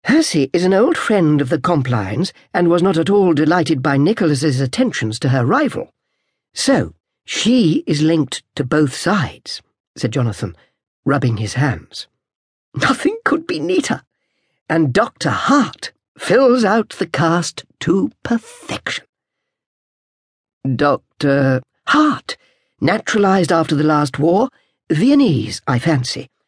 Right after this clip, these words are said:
a plastic surgeon, a beauty specialist par excellence." "It appears,"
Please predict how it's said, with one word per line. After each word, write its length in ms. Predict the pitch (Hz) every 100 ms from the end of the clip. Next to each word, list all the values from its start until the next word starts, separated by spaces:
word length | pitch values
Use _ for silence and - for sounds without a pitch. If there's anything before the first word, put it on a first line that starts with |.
| _ _ _
a 60 | -
plastic 480 | 170 185 175 180 -
surgeon, 480 | 208 208 220 185 - _ _ _ _
a 80 | -
beauty 400 | 151 180 233 254
specialist 720 | - - 240 277 233 208 - -
par 380 | 175 208 208 202 -
excellence." 880 | 208 - - 156 262 370 165 - - _ _ _ _ _ _ _ _ _ _ _ _ _ _
"It 160 | 170 185
appears," 720 | 151 - 269 156 98 -